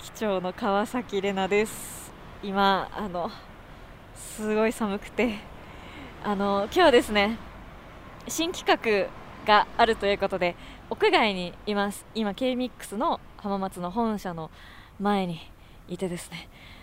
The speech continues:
あの、今日すごい大寒波の日らしくて、<laughs> そんな日に外に出てるんですけど、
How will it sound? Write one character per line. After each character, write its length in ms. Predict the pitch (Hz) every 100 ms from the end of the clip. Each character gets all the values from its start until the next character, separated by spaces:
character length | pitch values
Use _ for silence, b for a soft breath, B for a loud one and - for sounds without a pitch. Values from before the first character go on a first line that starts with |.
| B
あ 280 | 175 180 180
の、 400 | 180 170 180 180 156 - B B B B B B - - - -
今 140 | 226 180
日 60 |
す 180 | - 208
ご 160 | 196 202
い 180 | 190 - - 175
大 260 | 202 202
寒 260 | - 214 190
波 120 | 175
の 140 | 165
日 200 | 156 190
ら 140 | 165 180
し 100 | -
く 100 | -
て、 440 | - - - 226 - - - -
<laughs> 480 | - - - - -
そ 200 | - 226
ん 80 | 202
な 80 | 214
日 160 | 247
に 80 | 214
外 260 | 240 240 233
に 60 |
出 100 | 220
て 100 | 214
る 140 | 208 202
ん 60 |
で 100 | 180
す 80 | -
け 140 | - 196
ど、 160 | 208